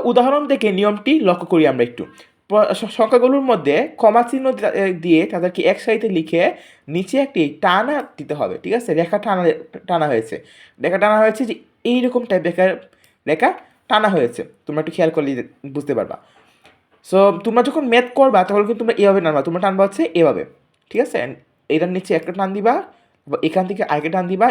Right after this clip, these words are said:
এবং এখানে মনে করো যে দুই থাকলে দুই লিখবা, এখানে দুই থাকলে দুই লিখবা, এখানে তিন থাকলে তিন লিখবা, ঠিক আছে? এটা একটা লেখার সৌন্দর্য আর কি। পদার্থ সংখ্যাগুলোর কমপক্ষে দুইটিকে সাধারণ মৌলিক, আহ, মৌলিক গুণনীয়ক দ্বারা ভাগ করা হয়েছে,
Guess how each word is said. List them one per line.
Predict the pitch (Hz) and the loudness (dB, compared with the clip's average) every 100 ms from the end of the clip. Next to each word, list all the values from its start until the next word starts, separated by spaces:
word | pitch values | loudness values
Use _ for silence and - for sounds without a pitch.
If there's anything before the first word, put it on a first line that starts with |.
| 165 | 0
এবং | 165 165 | -2 -2
এখানে | 170 190 180 | -2 -2 -2
মনে | 185 | -4
করো | 185 185 | -2 -2
যে | 175 151 | -2 -2
দুই | 180 | -2
থাকলে | 185 185 160 | -2 0 0
দুই | 170 | 0
লিখবা, | 175 165 226 320 - _ _ _ _ - | -2 2 0 0 -8 _ _ _ _ -8
এখানে | - 185 156 | -2 -2 0
দুই | 180 | 0
থাকলে | 190 196 160 | 0 -2 -2
দুই | 175 | -2
লিখবা, | 180 151 196 | -2 0 0
এখানে | 254 180 175 | 0 -4 -6
তিন | 175 190 | -8 -6
থাকলে | 180 185 | -6 -6
তিন | 160 131 | -6 -4
লিখবা, | 107 104 107 _ _ - | -4 -4 -8 _ _ -10
ঠিক | 262 | -8
আছে? | 254 | -2
এটা | 165 | -2
একটা | 165 165 | 2 0
লেখার | 170 180 | 0 -6
সৌন্দর্য | 196 196 175 160 | -4 0 2 2
আর | 107 - | 0 -6
কি। | 80 _ _ _ _ _ _ _ _ _ _ _ - | -20 _ _ _ _ _ _ _ _ _ _ _ 0
পদার্থ | 214 240 | 0 2
সংখ্যাগুলোর | 269 269 262 262 269 262 | -2 -2 0 2 2 4
কমপক্ষে | 233 202 196 - 214 | 2 4 0 0 -2
দুইটিকে | 180 196 208 220 | -2 -4 -4 -6
সাধারণ | 233 208 170 190 220 202 | -2 0 2 2 2 -2
মৌলিক, | 196 196 | -2 -2
আহ, | 170 156 147 151 | -2 2 2 2
মৌলিক | 160 180 156 | 2 0 0
গুণনীয়ক | 170 170 147 | 0 0 -2
দ্বারা | 170 202 | 0 2
ভাগ | 147 - | 0 0
করা | 135 120 | 0 0
হয়েছে, | 120 - | 0 -6